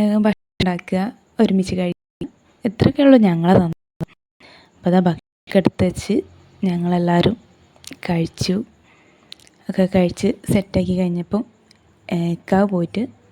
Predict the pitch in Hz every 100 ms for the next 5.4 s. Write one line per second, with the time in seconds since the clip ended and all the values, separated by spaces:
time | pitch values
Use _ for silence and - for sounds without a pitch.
0 | - - 185 185 175 - 180 160 156 160
1 | 202 _ - _ _ _ _ _ _ _
2 | _ _ _ _ 180 175 180 254 - -
3 | _ - 190 185 - 277 254 180 180 175
4 | 180 180 170 - 180 - _ - 175 175
5 | 240 226 - 180